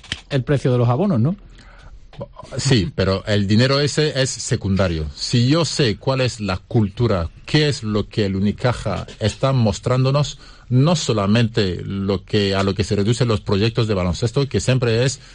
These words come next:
Speaker 2: fichar a Michael Jordan, fichar a Pau Gasol, fichar a Ginóbili, ah, eso no es un proyecto. Un proyecto hoy en día de deporte de alto nivel en una ciudad como Málaga es toda una cultura.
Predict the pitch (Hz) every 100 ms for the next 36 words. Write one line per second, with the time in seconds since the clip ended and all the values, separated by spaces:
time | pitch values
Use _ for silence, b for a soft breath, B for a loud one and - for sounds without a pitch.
0 | B - 107 - 123 104 95 95 98 98
1 | 95 127 135 139 143 - 113 101 113 101
2 | 92 98 98 107 - 143 147 135 - 98
3 | - 107 98 92 98 120 135 143 151 160
4 | B B B 104 101 101 143 - 139 131
5 | 120 120 107 90 85 - 87 - 156 160
6 | 127 117 113 95 - 117 110 107 104 90
7 | 87 87 113 110 92 92 104 110 101 92
8 | 82 92 113 - 110 107 95 87 87 107
9 | 120 135 160 B B B 117 131 - -
10 | 160 156 170 147 - 113 95 104 90